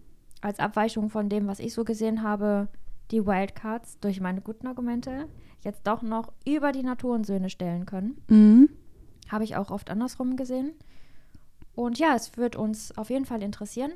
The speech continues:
Speaker 1: Also macht das Ranking doch einfach mal mit, findet ihr im Link in den Shownotes.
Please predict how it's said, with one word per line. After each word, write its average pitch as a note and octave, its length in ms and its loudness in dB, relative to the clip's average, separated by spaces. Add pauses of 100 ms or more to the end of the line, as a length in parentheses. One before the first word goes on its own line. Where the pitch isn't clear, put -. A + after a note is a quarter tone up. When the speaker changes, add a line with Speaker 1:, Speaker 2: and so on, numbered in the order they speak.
(100)
Speaker 1:
Also G#3 320 -6
macht A3 240 -8
das A#3 140 -10
Ranking A#3 320 -2
doch G#3+ 120 -6
einfach A3 320 -6
mal G#3+ 100 0
mit, C4 180 -2
findet G#3+ 340 -4
ihr G3+ 180 -4
im F#3+ 140 -6
Link F#3+ 240 -6
in F3+ 340 -6
den F#3+ 200 -6
Shownotes. - 560 -10